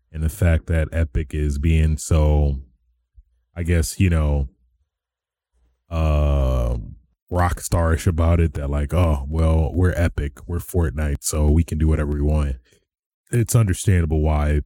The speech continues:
you know, Google and Apple retaliated the way they did. So, um, I'm totally on their side about it.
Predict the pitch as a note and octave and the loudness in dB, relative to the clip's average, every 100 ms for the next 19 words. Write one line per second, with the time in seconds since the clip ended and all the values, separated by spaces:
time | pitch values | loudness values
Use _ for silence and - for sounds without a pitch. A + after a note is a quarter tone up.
0 | - E2 D2+ C2+ C2+ D2+ _ _ _ _ | -4 -4 -4 -4 -6 -10 _ _ _ _
1 | _ _ _ - E2+ F2+ F2 E2 D#2+ - | _ _ _ -2 0 2 2 2 0 -2
2 | D2+ - E2+ D#2+ D2+ C#2+ C#2+ D2+ D2+ C#2+ | -6 -2 0 2 0 0 0 0 0 -2
3 | C#2 D#2 C#2 B1+ - F2+ E2 D2+ C#2+ _ | -4 -2 -2 -4 -6 0 2 2 -4 _
4 | _ _ _ _ _ _ F2+ F2 E2+ E2 | _ _ _ _ _ _ -4 0 0 0
5 | G2+ A2+ - B2 B2+ A#2+ G#2 G#2 G#2 G2+ | 0 0 0 2 2 2 0 0 0 2
6 | G2+ F#2 - - E2+ F#2+ A2 A2+ D#2+ D2 | 2 0 -4 -4 0 2 2 0 -2 0
7 | D#2+ G2 B2+ D3+ | 2 4 2 0